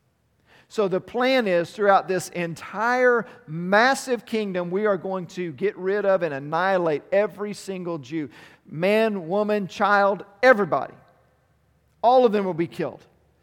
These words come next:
That's his plan, and he brings his plan before the king, and on the same kind of a pretext, by the way, uh, going back to Daniel, we talked about Shadrach, Meshach, and Abednego, it's kind of the same thing of, "Oh, well, this, this person, this is not good for you, king,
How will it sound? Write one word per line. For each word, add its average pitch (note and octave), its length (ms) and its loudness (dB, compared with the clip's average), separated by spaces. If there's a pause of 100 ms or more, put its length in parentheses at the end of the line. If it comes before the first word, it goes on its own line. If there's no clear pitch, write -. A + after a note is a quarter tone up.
(120)
That's G#3 220 2
his G#3 160 -8
plan, F#3+ 400 -4
and D3 100 -6
he D#3+ 60 -6
brings F#3+ 320 -4
his A3 160 -2
plan F#3+ 340 -4
before F#3+ 300 -6
the G#3 80 -2
king, D#3+ 400 -8 (300)
and F3 400 0
on F3 240 -4
the E3 100 -4
same G#3+ 260 -2
kind F3+ 220 -4
of D#3 60 -6
a D3 40 -4
pretext, F3+ 560 -4
by D#3 140 2
the D3 100 -4
way, C#3+ 320 -2 (280)
uh, D#3 240 2
going D#3 420 -4
back E3 280 2
to D#3 60 -8
Daniel, E3+ 360 -2
we D3+ 80 -6
talked E3+ 240 -4
about D#3+ 200 -4
Shadrach, D#3+ 360 -4
Meshach, D3+ 220 -12
and C3 80 -16
Abednego, E3 360 -2 (180)
it's - 260 -20
kind A#3 200 0
of G3+ 60 -6
the E3+ 80 -4
same F#3 260 -4
thing F3+ 240 -6
of, C#3+ 220 -6
"Oh, D#3 180 -6
well, C#3 160 -10
this, D#3+ 460 -8
this D#3+ 180 -10
person, E3+ 380 -10
this D3 180 -10
is C3 100 -16
not D3 220 -6
good G3 180 -4
for F3+ 140 -10
you, D3+ 160 -8
king, D#3 380 -12